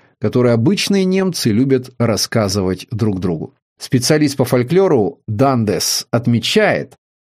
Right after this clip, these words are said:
что в немецком фольклоре встречается необыкновенно много текстов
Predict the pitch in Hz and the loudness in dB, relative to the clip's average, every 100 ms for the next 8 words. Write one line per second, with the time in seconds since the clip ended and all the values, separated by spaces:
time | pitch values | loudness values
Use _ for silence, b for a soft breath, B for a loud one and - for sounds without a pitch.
0 | _ - - 117 110 - 117 131 147 247 | _ -6 0 2 2 0 0 2 2 0
1 | - 151 127 123 104 - 165 254 226 98 | -2 -2 0 0 0 0 0 2 0 -2
2 | - _ _ - - 143 139 214 226 214 | -6 _ _ -10 0 0 2 2 2 2
3 | - - 185 160 - 156 180 175 165 156 | 0 0 2 0 0 2 4 2 0 0
4 | 156 143 208 240 214 165 170 190 156 139 | 0 2 2 0 2 2 2 2 0 0
5 | - 214 - - - | 0 -2 0 -2 -4